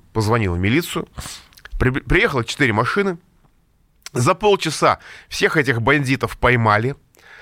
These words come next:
А дальше начался цирк. Посмотрев на этих задержанных, то ли на национальность, а, то ли они какие-то родственники кому-нибудь из нынешних Арашуковых, я не знаю.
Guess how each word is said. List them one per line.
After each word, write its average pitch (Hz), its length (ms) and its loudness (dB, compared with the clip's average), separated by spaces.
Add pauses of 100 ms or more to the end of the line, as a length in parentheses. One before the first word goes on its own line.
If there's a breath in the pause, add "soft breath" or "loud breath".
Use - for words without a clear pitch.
(360 loud breath)
А 143 120 4
дальше 233 400 2
начался 147 500 -2
цирк. - 500 -4 (680)
Посмотрев 208 580 0
на 135 60 0
этих 165 440 0 (280)
задержанных, 117 720 0 (840 loud breath)
то 247 160 6
ли 247 100 4
на 151 160 2
национальность, 113 960 0 (720 loud breath)
а, 104 240 4
то 196 260 4
ли 208 160 4
они 143 200 2
какие-то 135 420 -2
родственники 123 540 0
кому-нибудь 127 540 0
из 107 100 -2
нынешних 117 480 0
Арашуковых, 107 760 0
я - 60 0
не 233 140 2
знаю. 117 320 -2